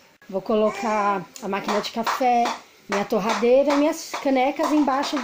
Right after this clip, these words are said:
vou guardar a panela de arroz, liquidificador. Então vai sair tudo de cima da pia, tá bom? Aí aqui vem minha geladeira. Em cima dela vem algumas coisas que vai sair também. Casa pequena, tá, gente? Aqui tem uma criança linda.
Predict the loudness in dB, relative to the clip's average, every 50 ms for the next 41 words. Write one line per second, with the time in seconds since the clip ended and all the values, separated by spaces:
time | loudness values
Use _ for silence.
0 | -6 -4 -2 -2 0 2 2 0 0 0 -2 -2 -2 0 0 0 0 0 0 2
1 | 4 4 4 2 2 -2 -6 -6 -6 -6 -6 -6 -4 -2 0 0 0 -2 -4 -10
2 | -20 -20 -18 -6 -4 0 0 0 0 0 0 0 0 0 0 0 -2 -2 -4 -2
3 | 0 0 0 0 0 -2 -2 -2 -2 -2 -2 -2 -2 -2 -4 -2 -2 -2 -2 -2
4 | -2 -4 -6 -8 -8 -8 -8 -8 -8 -8 -8 -8 -6 -2 0 0 0 0 0 0
5 | 0 0 2 2 2 2 2 2 2 2 0 0 -2 -2 -2 -2 -2 -2 -2 -4
6 | -4 -6 -8 -10 -14 -20 -20 -16 -14 -12 -12 -12 -16 -20 -20 -14 -8 -6 -2 -2
7 | -2 -2 -2 -2 0 0 2 2 2 0 0 0 0 0 0 0 0 0 0 -2
8 | -2 -2 -4 -2 -2 -2 -2 -4 -6 -6 -4 -4 -4 -4 -4 -4 -2 -2 -2 -2
9 | -4 -4 -4 -2 -2 -2 -2 -4 -4 -4 -4 -4 -4 -4 -6 -6 -6 -6 -6 -4
10 | -4 -4 -4 -6 -6 -12 -20 -20 -20 -20 -20 -20 -20 -20 -20 -20 -20 -20 -20 _
11 | -20 -12 -6 -4 -2 -2 -2 -2 -2 -2 0 0 0 0 0 0 0 0 0 0
12 | -2 -2 -2 -2 0 0 2 2 2 0 -2 -2 -2 -2 0 2 2 2 2 2
13 | 0 -2 -4 -4 -6 -6 -6 -6 -12 -18 -20 -20 -20 -20 -20 -20 -20 -20 -20 -20
14 | -20 _ _ _ -4 -2 0 0 0 0 0 -2